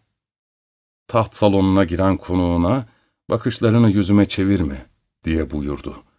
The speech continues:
"Başının Medusa'nın kafasına benzediğini, baktığın kimseleri taşa çevirdiğini işittim."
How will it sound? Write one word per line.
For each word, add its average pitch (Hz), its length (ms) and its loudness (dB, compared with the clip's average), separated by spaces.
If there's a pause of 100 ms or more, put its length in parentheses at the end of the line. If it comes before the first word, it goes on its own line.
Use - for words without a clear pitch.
(420)
"Başının 120 400 2
Medusa'nın 117 600 2
kafasına 104 520 0
benzediğini, 95 800 2 (400)
baktığın 110 460 2
kimseleri 110 580 0
taşa 113 300 -2
çevirdiğini 117 680 2
işittim." - 520 -6